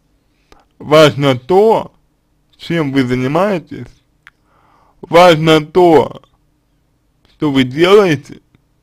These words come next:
важно, важно то, для чего вы, э, вот, вот учите, для чего вы учите материал, ради оценок или ради того, чтобы заниматься любимым делом. И важно то,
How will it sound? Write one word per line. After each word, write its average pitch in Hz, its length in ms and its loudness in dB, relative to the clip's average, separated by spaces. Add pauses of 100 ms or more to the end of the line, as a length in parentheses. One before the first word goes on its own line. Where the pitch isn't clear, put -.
(560)
важно, 170 560 2
важно 170 540 4
то, 165 560 2 (480)
для 160 260 -4
чего 185 540 0
вы, 147 480 0 (420)
э, 131 560 0
вот, 127 260 -8 (180)
вот 147 320 -4
учите, 185 560 -8 (180)
для 135 140 -8
чего 165 320 -2
вы 147 200 0
учите 165 440 -10
материал, 151 580 -2
ради 139 240 0
оценок 165 480 -4
или 156 280 -2
ради 147 260 2
того, 151 280 -2
чтобы 147 260 -10
заниматься 147 560 -6
любимым 139 460 -6
делом. 170 440 -4 (2250)
И 151 120 -2
важно 147 500 2
то, 214 480 2